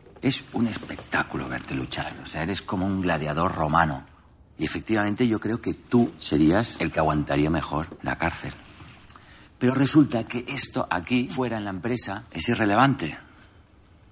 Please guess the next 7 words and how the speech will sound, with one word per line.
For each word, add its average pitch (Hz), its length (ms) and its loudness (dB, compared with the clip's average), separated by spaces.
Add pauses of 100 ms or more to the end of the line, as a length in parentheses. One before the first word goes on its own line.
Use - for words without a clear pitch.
Tú 123 100 2
estás 123 240 2
aquí 123 320 4 (840)
porque 90 240 -8
viniste 90 300 -4
por 80 160 -4
Luis. 82 360 0